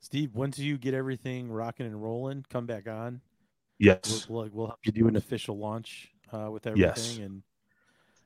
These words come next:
Speaker 1: you know, that way we can get, like, we'll probably have better pictures and all that to present. We can actually bring your site up and show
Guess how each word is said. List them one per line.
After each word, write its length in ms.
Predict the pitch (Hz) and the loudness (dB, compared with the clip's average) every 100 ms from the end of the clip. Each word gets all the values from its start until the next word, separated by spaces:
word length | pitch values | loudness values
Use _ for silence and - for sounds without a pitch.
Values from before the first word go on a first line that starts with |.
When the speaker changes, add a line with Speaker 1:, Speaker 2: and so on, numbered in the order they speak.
| _ | _
Speaker 1:
you 100 | 110 | -4
know, 200 | 113 113 | -2 -2
that 180 | 117 113 | -2 -2
way 140 | 120 | -4
we 120 | 117 | -4
can 180 | 117 113 | -6 -10
get, 140 | 113 110 | -8 -8
like, 220 | 107 104 | -8 -6
we'll 100 | 117 | 0
probably 220 | 120 120 | 2 2
have 100 | 113 | 0
better 180 | 113 113 | -2 -2
pictures 460 | - 127 - 131 117 | -2 -4 4 6 6
and 100 | 123 | 2
all 140 | 120 | -4
that 240 | 117 123 113 | -2 -4 -2
to 240 | 123 117 | -4 -4
present. 480 | 98 113 104 120 107 | -4 -6 -4 -6 -6
We 100 | 117 | -8
can 120 | 113 | -8
actually 200 | 107 - | -8 -8
bring 220 | 104 113 113 | -6 -4 -6
your 100 | 95 | -6
site 300 | - 104 104 | -4 -4 0
up 260 | 104 107 | 0 0
and 140 | 104 98 | -8 -10
show 240 | - 110 | -8 -10